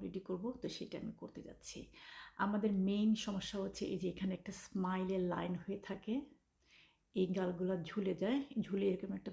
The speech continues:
দাগ হয়ে যায় না? আমার এরকম ছিল, যেহেতু একসময় আমি অনেক মোটা ছিলাম, এখন ওয়েট কমাতে এগুলা একটু টান টান হয়েছে, কিন্তু আরও টান টান করতে এই এক্সারসাইজগুলো আমি সপ্তাহে তিন দিন করে থাকি, করার মানে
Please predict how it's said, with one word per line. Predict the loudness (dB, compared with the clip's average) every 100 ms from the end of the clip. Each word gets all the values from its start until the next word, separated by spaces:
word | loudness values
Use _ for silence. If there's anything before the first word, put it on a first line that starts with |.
| -4
দাগ | -4 0
হয়ে | 2
যায় | 4 4
না? | 2 -6 -20 -20 -4 0
আমার | 2 2
এরকম | 2 0 -2 2
ছিল, | 2 4 4 2 -14 _ _ -6
যেহেতু | -2 0 0 -4
একসময় | -4 -4 -4 -2 -2
আমি | -2 0
অনেক | -2 -2
মোটা | -2 -2 -4
ছিলাম, | 0 2 2 0
এখন | -4 -6 -6
ওয়েট | -4 -6 -4
কমাতে | -4 -2 -2
এগুলা | -2 -2 -4
একটু | -6 -8 -4
টান | -2 -2
টান | 0
হয়েছে, | 0 0 -2 -2 -6 -14 -14 -4
কিন্তু | -2 0 0
আরও | 0 0 0
টান | 0 0
টান | -4 -4
করতে | -6 -4 -4 -2 0
এই | 0 -2
এক্সারসাইজগুলো | -8 -8 -4 -4 -4 -4 -2
আমি | -4 -6 -8
সপ্তাহে | -10 -8 -4 -4 -4
তিন | -2 -2 0
দিন | -2 -2
করে | -4 -4
থাকি, | -6 -2 -4 -4
করার | -12 -12 -14 _ _ -12
মানে | -8